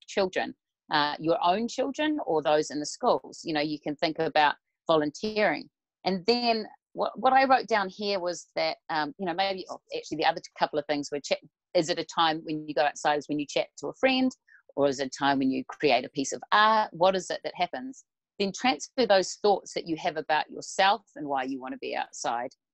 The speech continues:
to that of your children, whether that's you as a mum or that's you as an educator. Think about what is it that those group of children or your child really loves to do, and then take it outside,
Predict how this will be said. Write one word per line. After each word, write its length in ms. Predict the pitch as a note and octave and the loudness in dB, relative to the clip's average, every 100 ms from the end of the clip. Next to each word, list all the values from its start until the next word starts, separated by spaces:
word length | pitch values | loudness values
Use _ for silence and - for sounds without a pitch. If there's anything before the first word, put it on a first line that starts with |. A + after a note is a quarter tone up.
| _ | _
to 100 | F3+ D#3 | -2 0
that 260 | F3+ F3+ E3 | 0 0 -2
of 100 | D3+ | -4
your 120 | C#3+ | -4
children, 460 | - G3 D#3+ B2+ A#2+ | -2 0 0 -2 0
whether 240 | D3 D#3 E3 | 2 2 2
that's 380 | E3+ - - D3 | 0 -2 -8 0
you 220 | E3+ D#3 - | 2 2 2
as 240 | C#3+ - - - | 2 0 -6 0
a 100 | B2+ | 2
mum 360 | C3 D#3+ B3+ F#4+ _ _ _ _ | 4 2 2 0 _ _ _ _
or 160 | D3+ D3 | 2 4
that's 320 | D#3+ - - | 2 0 -2
you 280 | D#3 D3 C#3 - | 2 2 2 2
as 320 | D#3+ C#3+ C3 - | 4 4 0 -4
an 100 | C3+ - | -4 0
educator. 540 | E3+ D#3+ - B2 A#2 - - | 0 -2 -4 -2 -2 -8 -4
Think 200 | F#3 A#3+ | -2 0
about 420 | C4 F3+ C#3 C#3+ - _ _ - | 2 6 6 6 4 _ _ -2
what 280 | D3 F#3+ A#3+ | 4 4 4
is 140 | B3+ | -2
it 300 | D#3 B2+ D#3+ - _ - | -2 -2 -4 -8 _ -6
that 140 | D3+ - _ _ _ - | -6 -6 _ _ _ 0
those 360 | E3+ F3+ G3+ - - | 0 0 -4 -10 -6
group 160 | G#3 A3+ | -4 -6
of 100 | - | -4
children 400 | D#3+ D3 D#3+ D#3 | -4 -4 -6 -4
or 160 | C#3 | -4
your 440 | C#3 C#3 C#3 D#3+ F3+ | -4 -6 -4 -4 -4
child 360 | - D3+ C3 - | 0 2 2 -4
really 560 | C#3 D3+ D#3+ D#3 D#3 D#3+ | -6 0 4 4 0 0
loves 420 | D3 C3 - - - | 2 2 0 -16 -6
to 60 | |
do, 240 | C#3 C3+ A#2 _ _ D#3 | 0 0 -2 _ _ -2
and 120 | D#3 | 0
then 140 | D3 - | 0 -4
take 280 | - D#3+ D#3 | 0 2 2
it 140 | F#3 - _ | 0 -2 _
outside, 800 | C3+ B2+ - - - D#3 C#3 G#2+ | 2 2 -2 -12 -4 2 2 0